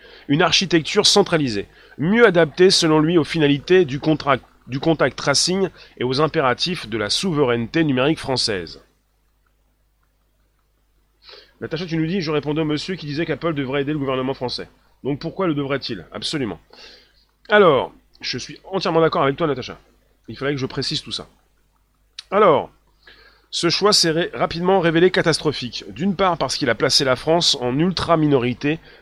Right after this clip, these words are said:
parmi ses partenaires européens, écartant ainsi toute perspective d'interopérabilité. D'autre part, et surtout parce qu'il ne correspond pas à l'option prise par Apple et Google,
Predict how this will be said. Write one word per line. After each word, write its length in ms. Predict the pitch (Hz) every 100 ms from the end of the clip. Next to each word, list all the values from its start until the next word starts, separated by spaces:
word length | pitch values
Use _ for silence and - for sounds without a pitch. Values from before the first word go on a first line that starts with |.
| _
parmi 260 | 131 131 151
ses 180 | -
partenaires 480 | 120 127 - 139 127
européens, 480 | 123 117 110 107 92 - - - _ -
écartant 460 | 165 170 151 180
ainsi 260 | 147 - 175
toute 220 | - 220
perspective 760 | 180 185 - 165 - 196 180 -
d'interopérabilité. 1600 | 107 160 175 - 160 143 131 165 - _ 160 143 143 123 104 87 - _ - _
D'autre 320 | 113 202 214
part, 340 | 196 214 226 151
et 40 |
surtout 280 | 127 165 190
parce 240 | 160 139
qu'il 140 | - 143
ne 80 | 131
correspond 420 | 135 127 - 123
pas 80 | 127
à 40 |
l'option 260 | 120 - 135
prise 220 | - 123
par 160 | 120 107
Apple 240 | 110 104
et 20 |
Google, 440 | 107 151 214 226